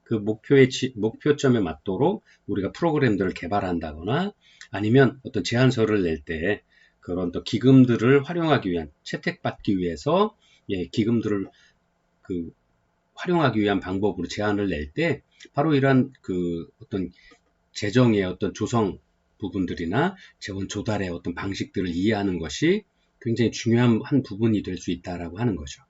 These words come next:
그래서 그 방향에 맞도록 우리가 프로그램들을 개발하고 제안서를 제출할 수 있어야 그 기관이 올바른 평가를 받을 수 있고 또 우수한 성적도 얻을 수 있겠죠. 그리고 제안서가 채택될 확률이 그만큼 높아질 수 있게 되는 거죠.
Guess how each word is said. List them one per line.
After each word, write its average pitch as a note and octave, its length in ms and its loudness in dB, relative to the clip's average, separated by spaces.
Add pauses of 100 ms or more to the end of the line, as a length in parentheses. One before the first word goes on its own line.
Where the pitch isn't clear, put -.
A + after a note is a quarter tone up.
(360)
그래서 D#3+ 420 2 (220)
그 C3 300 8
방향에 D#3 420 4
맞도록 C3+ 720 2 (200)
우리가 G2 240 -4
프로그램들을 D3 520 0
개발하고 F#2+ 640 0
제안서를 A#2 500 0
제출할 A#2+ 420 -4
수 A2 120 -4
있어야 G2 560 -2 (420)
그 C3 120 -2
기관이 B2+ 380 6
올바른 A2+ 460 2
평가를 B2+ 420 -2
받을 F#2+ 240 -6
수 - 160 -6
있고 E3+ 480 -4
또 G2+ 120 -2
우수한 C3 280 0
성적도 G2+ 440 -4
얻을 F#2 260 -8
수 - 140 -12
있겠죠. B2+ 600 -8 (360)
그리고 F2 220 -8
제안서가 G#2+ 720 0
채택될 - 520 -4
확률이 D3+ 580 2 (360)
그만큼 G2 340 -6
높아질 A2 380 -2
수 F2 140 -6
있게 E2+ 240 -4
되는 D#2+ 260 -8
거죠. D2 380 -12